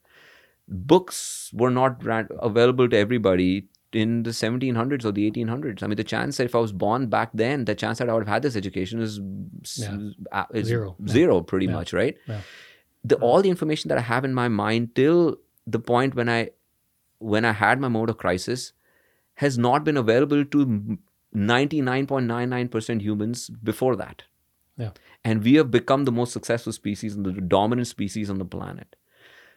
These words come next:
Speaker 1: That means those lines of thinking are more important than this current line of thinking.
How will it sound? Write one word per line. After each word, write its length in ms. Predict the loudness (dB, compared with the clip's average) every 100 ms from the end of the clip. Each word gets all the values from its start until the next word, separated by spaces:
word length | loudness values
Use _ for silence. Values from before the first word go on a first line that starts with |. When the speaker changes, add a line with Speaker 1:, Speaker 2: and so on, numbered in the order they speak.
| _ _ _ _ _ -2
Speaker 1:
That 260 | 0 2
means 580 | 0 2 2 0 -4 -12 _
those 540 | -14 -2 4 6 4 2
lines 340 | -2 0 -2
of 100 | -4
thinking 380 | -2 -2 -2 -4
are 120 | -2 -2
more 320 | 0 -2 -2
important 600 | -4 -4 -4 -4 -10 -12 _ -20 _ _ _
than 240 | -4 -2 0
this 180 | -2 -4
current 340 | -4 -2 -4
line 160 | -6 -6
of 80 |
thinking. 400 | -8 -10 -12 -16